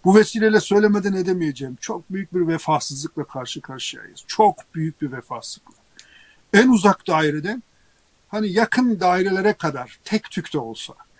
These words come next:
böyle bir vefasızlık silsilesi, iç içe girmiş bir vefasızlık halkası görüyorum diyeceğim mecburen. Ee, ben o vefasızlık halkasında olmamak için arada bir ziyaret ediyorum. Tam da ona denk gelmiş. Çıktım, yer yerinden oynamış.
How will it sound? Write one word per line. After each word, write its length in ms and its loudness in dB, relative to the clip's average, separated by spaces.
böyle 240 -2
bir 180 -4
vefasızlık 840 0
silsilesi, 760 -2
iç 180 -6
içe 200 2
girmiş 400 -2
bir 200 0
vefasızlık 680 -4
halkası 600 -4
görüyorum 540 4
diyeceğim 420 0
mecburen. 640 0
Ee, 20 -2
ben 160 4
o 160 4
vefasızlık 800 2
halkasında 520 -2
olmamak 360 -4
için 120 -10
arada 320 -6
bir 40 -10
ziyaret 300 -4
ediyorum. 240 -16
Tam 220 -2
da 60 0
ona 220 0
denk 220 2
gelmiş. 440 0
Çıktım, 520 2
yer 200 6
yerinden 440 2
oynamış. 600 -2